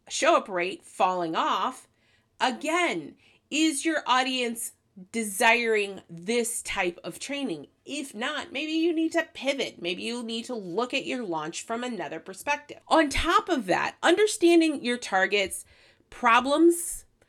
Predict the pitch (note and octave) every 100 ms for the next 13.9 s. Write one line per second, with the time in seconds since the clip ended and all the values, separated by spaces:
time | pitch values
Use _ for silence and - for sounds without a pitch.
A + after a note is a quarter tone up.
0 | _ _ _ A3 A3+ - G#3+ B3 C4 D4+
1 | D#4+ D#4 - A3+ A#3+ A3+ A#3 G3 A3+ A3
2 | B3 C#4 C#4+ D4+ C#4+ D#4+ G3+ A3 A3+ G#3+
3 | G#3 - D#3+ F3 G#3 A3+ C4+ D4+ D#4 -
4 | D#4+ D#4 - - E4 E4+ E4+ - _ _
5 | _ _ - C#4+ A#3+ C#4 D#4 D#4+ D#4+ D#4+
6 | D4 C#4 - C#4 C4+ C4 - G3 F3 E3+
7 | - - A3+ A3 - A3 - - A3 F#3
8 | - - - - F3+ F3 F3 E3+ A3 F#3+
9 | F3 - G#3+ A3 A3 A3 B3 C4+ C#4 C4
10 | C4+ C4+ C4 C4+ C4 - C4+ C#4 - A#3
11 | C4+ B3+ G3+ G3 G3+ G#3 A#3 - _ _
12 | _ _ _ _ _ _ - - C4+ B3+
13 | F#3+ C#3+ - - _ C#4+ D4+ A#3 G#3+